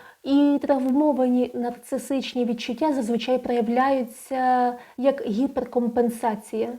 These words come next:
Тобто хвастощі і показ свого образу красивішого, успішнішого, а часто і самовозвишення за рахунок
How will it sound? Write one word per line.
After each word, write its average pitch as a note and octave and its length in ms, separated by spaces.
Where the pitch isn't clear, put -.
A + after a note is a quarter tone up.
Тобто D4+ 320
хвастощі C4 840
і C4 120
показ C#4+ 460
свого B3+ 760
образу A#3+ 560
красивішого, A#3+ 1160
успішнішого, A#3+ 1160
а A#3 100
часто C4 480
і A#3+ 380
самовозвишення A#3 1500
за A3 140
рахунок A3+ 540